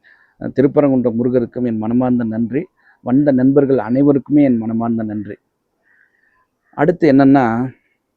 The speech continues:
வாஸ்துல இன்னைக்கு பார்க்கும்போது, எ-, நிறைய வீடுகள்ல பார்த்தீங்கன்னா, அஹ், இந்த ஆட்டிசம் உள்ள குழந்தைகள் பிறக்குது.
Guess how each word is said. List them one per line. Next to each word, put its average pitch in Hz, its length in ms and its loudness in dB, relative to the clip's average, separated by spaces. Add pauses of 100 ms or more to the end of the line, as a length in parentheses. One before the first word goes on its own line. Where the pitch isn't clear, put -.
(760)
வாஸ்துல 147 520 2
இன்னைக்கு 131 380 2
பார்க்கும்போது, 123 920 -2
எ-, 123 220 0
நிறைய 156 520 2
வீடுகள்ல 131 640 2
பார்த்தீங்கன்னா, 113 520 -8 (1160)
அஹ், 113 200 -10
இந்த 113 160 -8
ஆட்டிசம் 160 500 0
உள்ள 120 220 0
குழந்தைகள் 117 540 -4
பிறக்குது. 107 360 -8